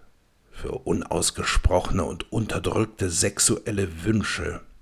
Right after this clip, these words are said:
Er halte sie für gesund. Andere Kollegen wollen in dieser Tanzerei eine Sexverklemmung,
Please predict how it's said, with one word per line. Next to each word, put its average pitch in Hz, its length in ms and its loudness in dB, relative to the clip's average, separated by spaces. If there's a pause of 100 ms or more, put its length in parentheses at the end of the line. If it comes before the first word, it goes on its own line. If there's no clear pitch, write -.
(500)
Er 151 200 2
halte 160 180 2
sie 156 140 2
für 135 160 0
gesund. - 560 -4 (580)
Andere 143 320 8
Kollegen 160 640 4 (480)
wollen 160 540 10
in 135 340 0
dieser 135 300 2
Tanzerei 123 600 2
eine 117 300 4 (180)
Sexverklemmung, 120 1700 4